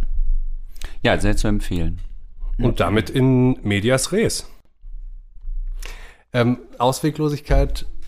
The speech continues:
Speaker 2: Die eine Frage, die uns heute beschäftigen wird, ist ja die, ob sich das eigentlich nur medial vermittelt.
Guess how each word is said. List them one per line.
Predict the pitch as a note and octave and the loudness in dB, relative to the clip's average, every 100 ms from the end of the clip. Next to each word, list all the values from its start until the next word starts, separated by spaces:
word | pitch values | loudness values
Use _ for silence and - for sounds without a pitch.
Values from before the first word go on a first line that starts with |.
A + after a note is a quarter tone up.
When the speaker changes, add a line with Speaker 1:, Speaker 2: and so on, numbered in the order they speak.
| - - - - - - - - - - - - | -6 -8 -8 -8 -10 -12 -14 -14 -14 -16 -20 -18
Speaker 2:
Die | C3 B2+ B2+ B2 | -8 -2 0 2
eine | C3+ | 0
Frage, | D3+ C#3 C3+ | 0 -2 -2
die | B2+ | -2
uns | A#2 | -2
heute | B2 A#2 | -2 -4
beschäftigen | G#2 B2 C3+ B2 | -6 -6 -4 -4
wird, | A#2+ | -6
ist | A#2+ | -6
ja | A#2+ | -6
die, | G#2+ A#2+ | -4 -4
ob | A2+ - - | -6 -10 -20
sich | - A2 - | -12 -10 -6
das | A2 - | -6 -6
eigentlich | G#2+ - G#2 - - _ _ _ | -8 -6 -10 -10 -20 _ _ _
nur | A2 G#2+ | -4 -2
medial | G#2 G2 F#2+ | -2 -2 -4
vermittelt. | G2 F#2+ F2+ - E2 | -4 -6 -8 -10 -14